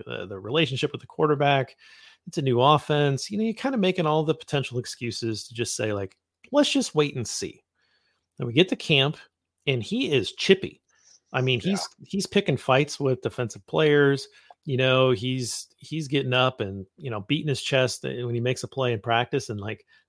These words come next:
Speaker 1: some of that's okay, and some of that's maybe a little much when it's your teammate. Kinda reminds you of the last time this locker room had an issue, right? Where you had, like, the Martellus Bennett, Kyle Fuller stuff, I think was, was
Speaker 2: Yep.
Speaker 1: going on, right?
Speaker 2: Yeah.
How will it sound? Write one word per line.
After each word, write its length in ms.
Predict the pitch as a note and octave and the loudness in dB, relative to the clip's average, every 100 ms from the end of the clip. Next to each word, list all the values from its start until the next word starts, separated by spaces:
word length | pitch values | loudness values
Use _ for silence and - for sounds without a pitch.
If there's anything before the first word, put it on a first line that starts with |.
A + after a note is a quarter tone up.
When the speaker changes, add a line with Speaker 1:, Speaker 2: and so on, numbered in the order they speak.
| _ | _
Speaker 1:
some 200 | - E4+ | 0 4
of 120 | B3+ | 8
that's 240 | C#3+ A#2 | 8 8
okay, 400 | G#2 - G#2+ C#3 | 2 -4 -2 0
and 220 | C4+ G3 B2 | -2 -6 -2
some 200 | C3+ C3 | 0 2
of 80 | |
that's 500 | B2+ B2+ B2 - - | 2 2 0 -6 -6
maybe 220 | D#3 C#3 B2+ | -2 2 2
a 60 | |
little 160 | A#2+ A#2 | 2 0
much 440 | C3 G#3 F#3+ - | 0 0 -2 -6
when 120 | B2+ | -6
it's 120 | A2+ - | -6 -8
your 100 | - | -8
teammate. 460 | F3 E3+ D#3+ D#3 - - _ _ | -2 0 2 0 -4 -20 _ _
Kinda 300 | - G2+ A#2 | -16 -8 -2
reminds 480 | C3+ C#3 C#3 D#3 C#3+ | 0 2 2 0 0
you 80 | D#3+ | -2
of 80 | E3 | 0
the 60 | |
last 300 | F3+ G3+ G#3 | 0 0 0
time 200 | D#3+ C#3 | -2 0
this 160 | A#2 A#2 | 0 0
locker 280 | A2 G#2 A2+ | -2 -2 -4
room 140 | G#2 | -4
had 160 | G#2+ G2 | -4 -4
an 100 | G2+ | -6
issue, 400 | G2+ - C3 F3 - | -6 -4 -6 -6 -8
right? 280 | G#2 B2+ - | -4 -4 -2
Where 120 | A#2+ | -6
you 120 | A2 | -4
had, 220 | A2+ G#2+ | -4 -4
like, 180 | G#2 G2+ - | -6 -10 -12
the 240 | G#2 G2 - _ _ - | -10 -10 -12 _ _ -16
Martellus 400 | A2 - G#2+ F#2+ - | -10 -6 -6 -4 0
Bennett, 260 | A#2+ A#2+ | 2 0
Kyle 240 | - A2 F#2+ | -4 -6 -6
Fuller 380 | - C3 D3 | -2 2 2
stuff, 360 | D3+ - D3 D#3 | 0 0 -2 -2
I 40 | C3+ | -4
think 200 | B2 A#2+ | -6 -8
was, 120 | A2+ | -10
was 80 | A#2+ | -6
Speaker 2:
Yep. 140 | C3 C3 | -4 -2
Speaker 1:
going 240 | B2 B2 | -4 -2
on, 220 | B2+ C3+ | -4 -4
right? 220 | B2 A#2 A#2 | 0 0 0
Speaker 2:
Yeah. 260 | F#2 A#2+ | -4 -4